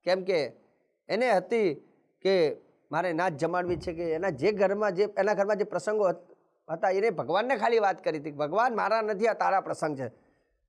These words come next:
પણ એની આસ્થા, એનો ભાવ, એની ભક્તિ એવી હતી કે એ પ્રસંગને સ્વયં ભ-, ભગવાને આખી નાતને જમાડી અને જે કંઈ પ્રસંગ આવ્યા એ પ્રસંગોને ભગવાને પૂરા કર્યા છે.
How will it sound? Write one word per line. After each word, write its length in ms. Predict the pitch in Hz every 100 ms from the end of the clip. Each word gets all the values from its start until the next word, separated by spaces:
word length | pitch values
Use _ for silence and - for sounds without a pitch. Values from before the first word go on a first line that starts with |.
| _
પણ 140 | 202
એની 240 | 196 214 214
આસ્થા, 360 | 170 165 202
એનો 240 | 180 196 180
ભાવ, 520 | - 123 147 113 107 _ _ _ _ _ _ -
એની 140 | 202
ભક્તિ 300 | 151 117 -
એવી 260 | 247 233 214
હતી 220 | 165 139 - _ _ _ _
કે 160 | 190
એ 180 | 156 202
પ્રસંગને 560 | 220 165 147 175 185 156
સ્વયં 300 | - 175 170
ભ-, 220 | 127 123
ભગવાને 680 | 120 120 123 185 196 139 - _ _ _ _ _ _ _ _ _ _ _
આખી 140 | 156 175
નાતને 340 | 160 170 180
જમાડી 340 | 151 165 175 175
અને 180 | 165 160
જે 160 | 135
કંઈ 320 | 147 226 185
પ્રસંગ 480 | - - - 143 175
આવ્યા 160 | 165 175
એ 80 | 170
પ્રસંગોને 520 | 147 143 165 156 175
ભગવાને 380 | 131 127 147 170
પૂરા 320 | - 139 117
કર્યા 260 | - -
છે. 220 | - _